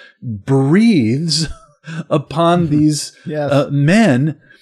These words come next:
Speaker 1: and then he commissions them to go into the world and says that they can forgive sins as his representative.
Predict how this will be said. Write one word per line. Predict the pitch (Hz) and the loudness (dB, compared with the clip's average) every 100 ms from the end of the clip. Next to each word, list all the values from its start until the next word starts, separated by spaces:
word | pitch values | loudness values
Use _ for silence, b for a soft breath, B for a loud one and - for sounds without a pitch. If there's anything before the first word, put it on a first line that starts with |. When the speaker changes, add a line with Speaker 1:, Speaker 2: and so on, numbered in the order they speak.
| b b _ | b b _
Speaker 1:
and | 170 180 190 151 | -2 0 0 0
then | 160 240 240 | 0 2 2
he | - 247 | 2 -2
commissions | 208 - 214 202 214 285 - 202 143 123 | -2 -2 2 4 6 4 2 0 -2 0
them | 135 151 151 | 0 2 0
to | 160 | -4
go | 143 160 | -2 0
into | 180 151 | 0 -2
the | 147 | -6
world | 147 196 247 165 | -4 -2 -2 -2
and | 131 123 | -4 -4
says | - 139 135 - | -2 -4 -4 -4
that | 147 - b b | -6 -6 b b
they | 123 110 175 214 233 175 | -14 -4 -2 0 0 0
can | 175 165 170 | -2 -6 -6
forgive | 165 - 180 147 170 170 156 | -6 -6 -6 -2 -2 -2 -4
sins | - 202 269 180 101 92 - b b b b _ _ _ | -4 0 0 0 -2 -6 -10 b b b b _ _ _
as | 165 165 151 147 | -2 0 -2 -2
his | 185 165 | -2 -2
representative. | 160 165 160 147 175 220 170 - 98 98 | -2 -2 -2 0 0 0 -2 -4 -6 -10